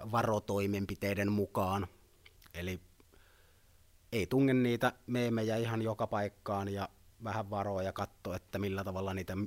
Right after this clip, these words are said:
ja mitä meemejä käyttää, niin kyllä niitä mun mielestä voi käyttää ihan kuka tahansa. Ja jos kulttuurillisessa mielessä puhutaan, niin silloin varmaan meemejä voi käyttää ihan kuka tahansa, koska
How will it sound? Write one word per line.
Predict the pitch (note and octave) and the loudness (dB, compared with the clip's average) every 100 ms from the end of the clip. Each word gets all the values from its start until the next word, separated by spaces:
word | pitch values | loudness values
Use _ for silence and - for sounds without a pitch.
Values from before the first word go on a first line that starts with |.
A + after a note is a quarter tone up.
| - | -4
ja | G2 | -4
mitä | G2+ F#2+ | -2 -4
meemejä | G2 G2+ G#2 G2+ | -4 -4 -2 -2
käyttää, | - G2 G2 - - G#2 G2 - - - | -2 -4 -4 -8 -6 -4 -6 -12 -20 -18
niin | - F#2 F#2 F2+ - - - - - | -12 -8 -8 -8 -14 -20 -20 -20 -12
kyllä | F#2 | -6
niitä | A2+ F3+ | 0 2
mun | E3 C#3 | 4 4
mielestä | B2 - | 2 2
voi | A2+ G#2+ | 0 0
käyttää | G2+ G2 - E2+ | -2 -4 -6 -4
ihan | F#2 G#2 G2+ | -2 -2 -4
kuka | F2+ F2+ | -6 -6
tahansa. | D#2 D#2+ D#2 - - _ - - - - - - - - - - | -6 -6 -6 -8 -12 _ -20 -20 -20 -20 -20 -20 -20 -20 -20 -8
Ja | F#2+ F#2 - | -2 -2 -2
jos | G#2+ F2+ - - - | -4 -4 -6 -10 0
kulttuurillisessa | D3+ C3 C3 A#2 A#2 A2 A2+ - A2 | 0 2 0 0 0 -2 -2 -2 0
mielessä | G#2 G2+ G2+ A2+ | 2 0 0 -2
puhutaan, | G#2 F#2+ G2 E2+ F#2 | -2 -4 -2 -2 -2
niin | F2 E2+ - _ - - - - - | -2 -4 -8 _ -20 -20 -20 -20 -12
silloin | - - F#2+ C#3+ | -8 -6 -4 4
varmaan | A#2+ A#2+ A2+ | 4 4 2
meemejä | A2 G#2+ G2 F#2 | 2 0 0 2
voi | F2+ E2+ | 2 0
käyttää | F2+ E2 - F2+ F2+ - - - - - | -2 -6 -6 -4 -2 -4 -14 -20 -20 -14
ihan | - F2 E2+ | -8 -8 -8
kuka | E2+ E2+ | -6 -4
tahansa, | F#2 D#2+ E2 E2 - | -2 0 -2 -4 -10
koska | - - - | -10 -6 -6